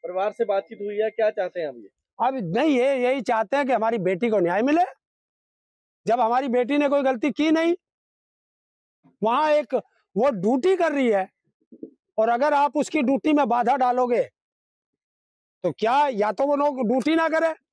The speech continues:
Speaker 2: सीआईएसएफ की जिम्मेवारी क्या है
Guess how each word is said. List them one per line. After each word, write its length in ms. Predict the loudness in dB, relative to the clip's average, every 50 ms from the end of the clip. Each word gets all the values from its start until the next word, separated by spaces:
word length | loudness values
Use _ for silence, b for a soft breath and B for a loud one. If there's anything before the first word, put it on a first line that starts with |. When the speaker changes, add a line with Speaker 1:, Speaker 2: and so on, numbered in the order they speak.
| _ _ _ _ _ _ _ _ _ _ _ _ _ _ _ _ _ -8
Speaker 2:
सीआईएसएफ 540 | -2 -2 0 0 2 0 0 0 -2 -2 -2
की 100 | 0 0
जिम्मेवारी 480 | 0 2 2 2 2 2 2 0 0 -2
क्या 180 | 0 0 2 2
है 200 | 2 0 -2